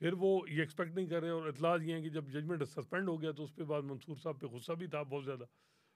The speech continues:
फिर ये भी कहीं गिला हुआ कि जी डेढ़ महीने के लिए केस एडजर्न हो गया, ये हो गया, वो। फिर,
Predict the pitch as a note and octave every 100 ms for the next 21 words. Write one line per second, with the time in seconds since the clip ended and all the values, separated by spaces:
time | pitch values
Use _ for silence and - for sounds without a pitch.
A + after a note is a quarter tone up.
0 | - E3 E3+ F#3 G#3 F3+ F3+ D#3+ E3 D#3
1 | D#3+ C#3+ D3+ D#3 D#3+ D#3+ D3+ D3 C3+ C#3+
2 | C3+ C#3 C3+ C#3 C3 C#3 C#3 C3+ C3+ B2+
3 | A2 D3+ C3+ C3+ B2+ C3 - _ _ _
4 | - E3